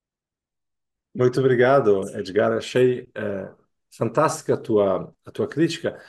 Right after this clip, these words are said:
porque ela é, de fato, eh, ehm, um pouco, eh, mostra um pouco duas maneiras muito distantes, de certa maneira, de entender, ah,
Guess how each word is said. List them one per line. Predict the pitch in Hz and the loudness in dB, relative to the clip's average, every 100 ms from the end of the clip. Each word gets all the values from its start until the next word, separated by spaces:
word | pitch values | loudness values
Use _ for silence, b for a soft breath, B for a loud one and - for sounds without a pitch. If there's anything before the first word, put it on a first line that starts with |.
| B B - | B B -8
porque | 123 - | -4 2
ela | 151 160 160 156 - _ | 4 6 4 0 -8 _
é, | 127 | -6
de | 120 147 | -4 -4
fato, | - 131 131 - 139 135 143 - | 0 0 0 -2 0 0 0 -10
eh, | 107 98 98 98 - - - 104 92 | -10 -6 -6 -8 -12 -14 -10 -8 -8
ehm, | 95 90 87 _ _ _ _ _ _ _ _ _ _ _ _ _ _ | -10 -12 -16 _ _ _ _ _ _ _ _ _ _ _ _ _ _
um | 143 113 | -4 -2
pouco, | 147 151 - 143 127 - - | 2 2 6 6 4 2 -8
eh, | 110 | -6
mostra | 117 135 143 139 | 0 2 2 -2
um | |
pouco | 131 139 143 139 - | 0 0 2 0 -2
duas | 113 147 131 | -4 -4 -2
maneiras | 127 123 135 135 135 - - _ _ _ _ - | -4 -2 0 0 -4 -8 -20 _ _ _ _ -14
muito | 113 127 175 175 | -4 2 2 2
distantes, | 143 127 - 110 139 143 98 | -4 -6 -4 -2 -2 -6 -10
de | - | -8
certa | 101 - | -8 -6
maneira, | 101 104 107 | -4 -4 -2
de | 104 123 | 0 0
entender, | 127 131 123 113 120 135 - _ _ _ _ _ _ _ _ _ - | 2 2 4 4 4 2 -4 _ _ _ _ _ _ _ _ _ -12
ah, | 107 101 98 98 - | -8 -8 -8 -12 -16